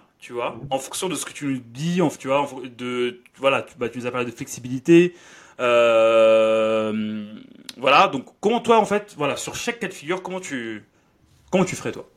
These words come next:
Speaker 2: La première des choses, déjà, euh,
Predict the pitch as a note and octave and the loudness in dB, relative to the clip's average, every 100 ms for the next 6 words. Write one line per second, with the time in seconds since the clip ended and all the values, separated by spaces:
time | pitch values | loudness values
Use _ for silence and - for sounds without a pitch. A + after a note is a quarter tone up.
0 | _ _ - - - _ - B2 - D3 | _ _ -20 -20 -20 _ -14 -10 -4 -2
1 | D#3+ E3+ - F3 C3 B2+ D#3+ E3+ - - | -2 -2 -6 -8 -8 -6 -4 -4 -6 -14
2 | _ _ _ _ _ - - - A2+ G#2 | _ _ _ _ _ -20 -20 -12 -10 -10